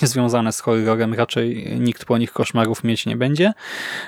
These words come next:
E, raczej tak naprawdę mamy tutaj komedię. W przypadku Rumbo, e, no to jest głównie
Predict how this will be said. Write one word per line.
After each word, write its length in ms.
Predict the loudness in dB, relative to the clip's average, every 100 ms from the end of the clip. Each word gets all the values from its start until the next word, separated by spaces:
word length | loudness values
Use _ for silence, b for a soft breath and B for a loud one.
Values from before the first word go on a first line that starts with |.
| B
E, 280 | -2 0 2
raczej 580 | 2 0 0 2 2
tak 160 | 0 -2
naprawdę 840 | 0 0 0 0 0 0 2 4 2
mamy 240 | 2 2
tutaj 240 | 0 -4 -2
komedię. 840 | 0 2 2 2 2 4 2 0 -4 -12
W 40 |
przypadku 500 | -6 0 0 0 0
Rumbo, 800 | 2 2 2 2 4 4 2 0 -6 _ _ _ -10
e, 80 | -8
no 140 | -4 2
to 100 | 4
jest 180 | 4
głównie 540 | 2 2 4 2 2